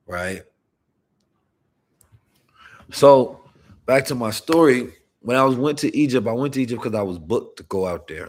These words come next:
I didn't actually book my own travels. I was booked to go out there and I was booked to speak. And so I went out there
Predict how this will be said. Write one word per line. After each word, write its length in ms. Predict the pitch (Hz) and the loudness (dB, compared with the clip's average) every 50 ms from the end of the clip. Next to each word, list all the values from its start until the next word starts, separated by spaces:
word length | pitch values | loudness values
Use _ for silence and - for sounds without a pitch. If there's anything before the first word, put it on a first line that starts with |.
| - - | -16 -16
I 60 | - | -12
didn't 220 | 87 101 104 107 | -10 -8 -8 -6
actually 300 | 110 107 110 - - 95 | -6 -8 -8 -10 -14 -16
book 280 | 78 76 101 104 - - | -12 -8 -8 -8 -8 -8
my 160 | 95 90 90 - | -12 -12 -12 -12
own 240 | - 90 87 87 80 | -14 -16 -16 -16 -16
travels. 480 | - - - 85 80 80 80 82 - 90 | -16 -16 -14 -14 -14 -16 -18 -20 -20 -18
I 40 | |
was 140 | 82 82 85 | -18 -18 -18
booked 220 | 82 - 104 98 - | _ -12 -12 -10 -10
to 80 | 101 | -12
go 160 | 92 95 98 | -8 -6 -6
out 200 | 95 92 90 - | -6 -6 -10 -10
there 280 | _ 92 90 90 90 87 | _ -12 -10 -10 -12 -12
and 80 | 82 82 | -14 -18
I 40 | |
was 120 | 80 78 76 | -20 -20 -20
booked 260 | _ - 95 90 _ | _ -16 -16 -16 _
to 80 | - - | -18 -18
speak. 480 | - - _ - 90 85 78 _ - _ - - - - - - - - - - - - - - - _ _ | -18 -18 _ -14 -12 -12 -12 _ -20 _ -20 -18 -14 -14 -14 -14 -14 -18 -20 -20 -20 -20 -20 -20 -20 _ _
And 140 | 110 104 107 | -10 -10 -8
so 260 | - - 113 107 104 | -4 -2 0 0 0
I 60 | 104 | 0
went 240 | 101 117 131 131 131 | -2 -2 -2 -2 0
out 260 | 123 120 110 - _ | -2 -2 -4 -8 _
there 480 | - 110 104 101 101 101 101 98 87 | -4 -4 -2 -2 -2 -4 -4 -6 -8